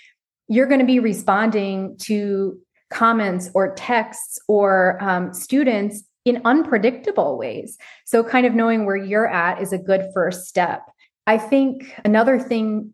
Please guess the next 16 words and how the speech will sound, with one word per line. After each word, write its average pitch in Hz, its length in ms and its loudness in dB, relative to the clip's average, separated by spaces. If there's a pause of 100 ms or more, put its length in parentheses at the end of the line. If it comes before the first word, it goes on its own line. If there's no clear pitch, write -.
(100)
to 202 120 -2
think 269 320 -2
about 165 640 0
is 196 560 0 (960)
teaching 285 460 0
following 214 920 0 (480)
a 185 140 -6
death 196 480 -2 (720)
is 233 220 2
going 220 280 4
to 214 60 2
be 214 220 -2
a 196 80 0
time 196 340 -2
that 190 160 -2
requires 185 1080 -2